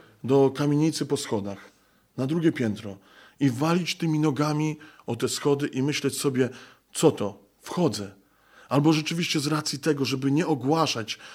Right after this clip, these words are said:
swoje potężne wejście do kamienicy, wejść po prostu spokojniej, nie walić tymi nogami. To są proste rzeczy. Ktoś by powiedział, o chłopie, teraz idziesz w cielesność.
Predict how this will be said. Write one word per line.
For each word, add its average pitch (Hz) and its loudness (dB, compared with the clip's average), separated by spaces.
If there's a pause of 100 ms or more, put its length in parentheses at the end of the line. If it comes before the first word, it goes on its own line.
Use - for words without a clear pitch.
swoje 143 6
potężne 143 4
wejście 120 0 (120)
do 117 -4
kamienicy, 113 -4 (340)
wejść 147 2 (200)
po 123 -4
prostu 143 0
spokojniej, 113 0 (340)
nie 139 4
walić 147 0
tymi 143 0
nogami. 135 0
To 135 -8
są 147 -2
proste 151 -2
rzeczy. 139 0 (240)
Ktoś 135 0
by 143 -2
powiedział, 147 4
o 147 2
chłopie, 147 2
teraz 143 0
idziesz 131 -6
w - -16
cielesność. 120 -4